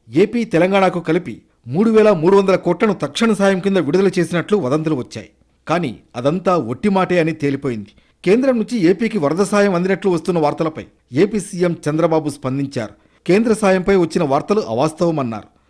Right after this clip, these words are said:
తాము ఇంకా నివేదికలే పంపలేదన్నారు. ఇవాళ ప్రాథమిక అంచనాలతో కూడిన రిపోర్టును పంపిస్తామని చెప్పారు. మరోవైపు తెలుగు రాష్ట్రాల్లో సహాయ చర్యలపై కేంద్ర హోంశాఖ వివరాలు వెల్లడించింది. ఏపీ తెలంగాణకు పూర్తి సహకారం అందజేయనున్నట్లు తెలిపింది.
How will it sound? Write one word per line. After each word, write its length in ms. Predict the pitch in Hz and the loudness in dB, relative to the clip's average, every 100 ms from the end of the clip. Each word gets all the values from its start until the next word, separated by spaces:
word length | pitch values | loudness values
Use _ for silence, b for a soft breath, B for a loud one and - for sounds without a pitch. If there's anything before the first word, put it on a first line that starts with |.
| - | -2
తాము 180 | 185 214 | 0 2
ఇంకా 300 | 160 160 202 | 0 2 2
నివేదికలే 580 | 143 131 185 208 208 208 | 2 4 4 4 2 2
పంపలేదన్నారు. 680 | 175 147 160 147 113 107 - _ _ - | 0 0 0 0 -4 -8 -14 _ _ -6
ఇవాళ 240 | 156 160 101 - - | 0 2 0 -8 -6
ప్రాథమిక 380 | 139 170 214 196 | -2 0 0 0
అంచనాలతో 420 | 185 185 185 170 | 0 0 0 0
కూడిన 280 | 175 170 170 | 0 0 0
రిపోర్టును 460 | 151 160 185 175 160 | -2 -2 -2 -2 -6
పంపిస్తామని 560 | 131 143 170 170 151 | -4 -6 -4 -2 -2
చెప్పారు. 400 | 147 - 113 104 _ _ _ _ _ - | -6 -10 -12 -14 _ _ _ _ _ -10
మరోవైపు 400 | 113 143 143 214 247 b b - | -4 -2 -2 -4 -12 b b -2
తెలుగు 200 | 185 240 | -2 2
రాష్ట్రాల్లో 500 | 214 180 196 190 185 | 0 0 0 2 2
సహాయ 380 | 175 127 139 180 175 160 | 0 -4 -2 -2 0 0
చర్యలపై 380 | 156 156 117 95 _ - | 0 0 -2 -14 _ -4
కేంద్ర 240 | 175 202 170 | 0 2 0
హోంశాఖ 480 | 147 165 175 180 | 0 -2 -4 -4
వివరాలు 400 | 180 120 151 165 | -4 -2 2 2
వెల్లడించింది. 600 | 127 120 127 127 117 107 _ _ _ 131 | 0 -2 -4 -6 -8 -12 _ _ _ -2
ఏపీ 300 | 180 220 240 | 0 0 -2
తెలంగాణకు 560 | 226 185 190 185 175 160 | 0 0 2 0 0 -4
పూర్తి 380 | - 254 - 233 | -4 -4 -2 -4
సహకారం 440 | 165 175 196 190 | -2 0 0 0
అందజేయనున్నట్లు 640 | 160 165 175 170 156 151 | 0 0 0 0 -2 -6
తెలిపింది. 440 | 147 113 123 104 | -8 -10 -10 -16